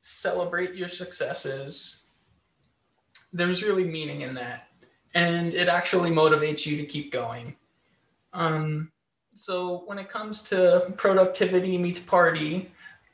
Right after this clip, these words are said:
I will say for me, one of the most important things for me is getting a good night's sleep.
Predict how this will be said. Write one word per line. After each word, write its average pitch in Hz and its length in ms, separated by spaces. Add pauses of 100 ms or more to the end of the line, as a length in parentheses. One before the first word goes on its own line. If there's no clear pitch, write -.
(140)
I 156 100
will 185 120
say 185 220
for 180 180
me, 196 600 (160)
one 185 200
of 185 80
the 180 60
most 185 160
important 202 400
things 208 200
for 220 140
me 226 400
is 170 100
getting 180 240
a 160 60
good 156 160
night's 143 260
sleep. 135 400